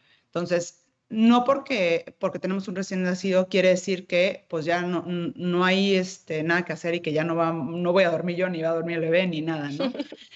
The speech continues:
Speaker 1: Este, hay cosas que se pueden hacer en el proceso para que mejore el sueño de tu bebé, por ende, mejore tu sueño, y entonces
Speaker 2: Claro.
Speaker 1: todo se conecte y mejore mejor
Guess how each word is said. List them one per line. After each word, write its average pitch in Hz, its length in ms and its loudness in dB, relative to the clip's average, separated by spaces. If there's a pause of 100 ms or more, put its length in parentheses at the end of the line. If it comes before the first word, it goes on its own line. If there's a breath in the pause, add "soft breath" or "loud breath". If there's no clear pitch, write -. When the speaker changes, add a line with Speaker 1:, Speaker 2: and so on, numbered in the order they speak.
(140 loud breath)
Speaker 1:
Este, 180 760 -2
hay 196 180 2
cosas 247 340 -2
que 254 80 -6
se 196 140 -4
pueden 190 280 2
hacer 180 240 -4
en 190 140 -2
el 175 160 -4
proceso 185 880 -4
para 170 280 0
que 170 120 -2
mejore 165 360 -2
el 208 60 -4
sueño 175 300 -6
de 151 100 -4
tu 156 120 -2
bebé, 170 380 0
por 147 200 -4
ende, 147 280 0
mejore 127 400 -4
tu 131 140 -8
sueño, 170 480 0 (400 loud breath)
y 175 80 4
entonces 196 340 2
Speaker 2:
Claro. - 100 -20
Speaker 1:
todo 196 240 2
se 190 140 -8
conecte 175 400 0
y 190 40 0
mejore 165 460 0
mejor 160 380 -2